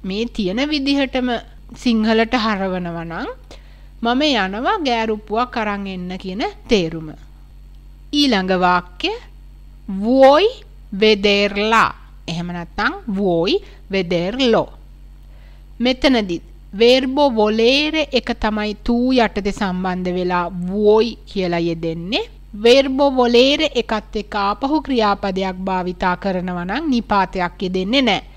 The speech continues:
සාමාන්‍ය විදිහටම ක්‍රියාපදේ යොදනවා. මෙතනදී ලා සහ ලෝ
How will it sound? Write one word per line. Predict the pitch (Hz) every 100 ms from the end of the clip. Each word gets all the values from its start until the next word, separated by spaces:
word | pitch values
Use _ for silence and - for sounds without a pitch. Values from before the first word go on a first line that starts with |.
| - - -
සාමාන්‍ය | 214 190 196 202 226
විදිහටම | 240 214 220 208
ක්‍රියාපදේ | 214 185 175 180 175 175
යොදනවා. | 170 175 196 392 - - -
මෙතනදී | 302 - 302 277 247 226
ලා | 233 269 359
සහ | - 311 269 254
ලෝ | 220